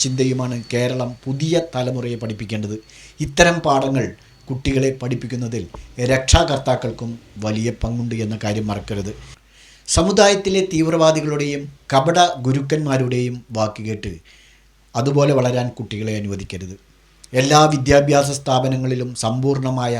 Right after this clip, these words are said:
മതേതര അന്തരീക്ഷം നിലനിന്നേ മതിയാകൂ. കോളേജിൽ പോകുന്നത് പ്രാർത്ഥിക്കാനല്ല, പഠിക്കാനാണ്. പ്രാർത്ഥന നിർബന്ധമാക്കിയതുപോലെ തന്നെ ഒരുപാട് ഇളവുകളും നൽകിയ മഹത്തരമായ ഒരു സംഹിതമായി, സംഹിതയാണ്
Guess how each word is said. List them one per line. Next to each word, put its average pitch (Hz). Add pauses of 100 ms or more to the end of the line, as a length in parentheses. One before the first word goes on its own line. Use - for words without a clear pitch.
(240)
മതേതര 123 (180)
അന്തരീക്ഷം 113
നിലനിന്നേ 110
മതിയാകൂ. 104 (560)
കോളേജിൽ 165
പോകുന്നത് 131 (200)
പ്രാർത്ഥിക്കാനല്ല, 104 (300)
പഠിക്കാനാണ്. 104 (520)
പ്രാർത്ഥന 147 (280)
നിർബന്ധമാക്കിയതുപോലെ 131
തന്നെ 107 (400)
ഒരുപാട് 131 (220)
ഇളവുകളും 131 (140)
നൽകിയ 113 (420)
മഹത്തരമായ 120 (100)
ഒരു 110
സംഹിതമായി, 110 (140)
സംഹിതയാണ് 110